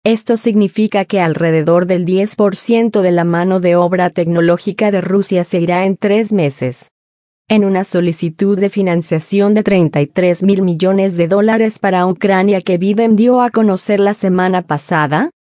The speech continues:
incluyó una propuesta para facilitar que los trabajadores rusos de stem vengan a codificar a los Estados Unidos.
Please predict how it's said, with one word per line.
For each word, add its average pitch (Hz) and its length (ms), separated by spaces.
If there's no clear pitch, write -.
incluyó 196 540
una 208 220
propuesta 185 640
para 160 200
facilitar 175 800
que 185 120
los 165 180
trabajadores 165 880
rusos 202 420
de 165 100
stem 202 320
vengan 208 400
a 185 60
codificar 180 680
a 190 60
los 175 240
Estados 220 560
Unidos. 156 580